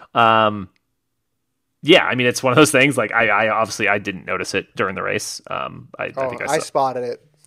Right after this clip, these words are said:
Speaker 1: Yeah,
Speaker 2: I,
Speaker 1: <laughs> it's just,
Speaker 2: I, I,
Speaker 1: it's immediate.
Speaker 2: I, I called it in. I'm like one of those people who watches the gol-,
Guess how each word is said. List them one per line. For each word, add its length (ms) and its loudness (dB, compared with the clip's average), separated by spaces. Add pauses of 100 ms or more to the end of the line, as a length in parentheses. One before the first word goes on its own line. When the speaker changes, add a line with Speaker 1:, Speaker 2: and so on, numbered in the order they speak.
Speaker 1:
Yeah, 180 4
Speaker 2:
I, 40 -2
Speaker 1:
<laughs> 40 0
it's 220 0
just, 140 8
Speaker 2:
I, 60 4
I, 20 4
Speaker 1:
it's 360 -4 (440)
immediate. 460 4 (220)
Speaker 2:
I, 60 2
I 40 -4
called 280 4
it 60 2
in. 160 0
I'm 100 -6
like 200 -6
one 120 -2
of 60 -2
those 240 -4
people 280 -8
who 60 -4
watches 300 -4
the 80 -12
gol-, 300 -14